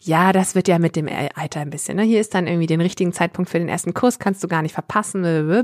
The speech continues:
Ja, ja, ja, da sind wir, aber da stehen wir ja alle inzwischen ein bisschen drüber, ne? So, was eher nicht gut ankommt, Achtung.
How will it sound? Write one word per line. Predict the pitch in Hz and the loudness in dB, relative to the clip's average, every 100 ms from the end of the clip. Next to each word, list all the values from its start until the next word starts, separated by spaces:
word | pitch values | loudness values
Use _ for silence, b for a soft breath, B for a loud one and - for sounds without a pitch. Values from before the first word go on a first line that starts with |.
| - B B B | -2 B B B
Ja, | 156 156 160 160 170 - | -2 2 4 2 0 -6
ja, | 143 | -6
ja, | 139 151 127 143 | -6 -6 -8 -4
da | 185 170 | 0 0
sind | - 147 | 0 -4
wir, | 151 151 | -6 -6
aber | 147 | -6
da | 139 | -6
stehen | - 170 | -4 -2
wir | 151 | -2
ja | 139 | -2
alle | 139 | -4
inzwischen | 139 - - 143 | -4 -6 -8 -8
ein | 143 _ - | -12 _ -12
bisschen | 156 147 | -12 -10
drüber, | - 139 135 | -8 -6 -4
ne? | 202 - B B B | -4 -6 B B B
So, | - - _ | -8 -8 _
was | - 254 | 0 2
eher | 240 254 | 2 4
nicht | 254 - | 4 2
gut | 190 | -2
ankommt, | 131 135 - - | -2 -4 -6 -6
Achtung. | - - - | -8 -6 -10